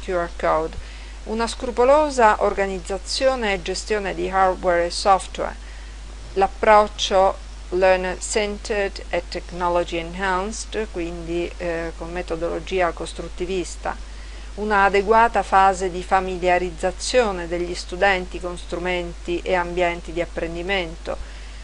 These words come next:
attenzione all'accesso alle devices necessarie, modulazione di spazio-tempo di lavoro comune autonomo,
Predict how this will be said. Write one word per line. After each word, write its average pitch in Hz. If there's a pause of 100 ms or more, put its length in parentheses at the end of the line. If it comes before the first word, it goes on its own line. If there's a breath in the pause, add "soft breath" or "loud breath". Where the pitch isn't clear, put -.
attenzione 220
all'accesso 190
alle 185
devices 196
necessarie, 165 (600 loud breath)
modulazione 220
di 180
spazio-tempo 214
di 180
lavoro 185
comune 190
autonomo, 175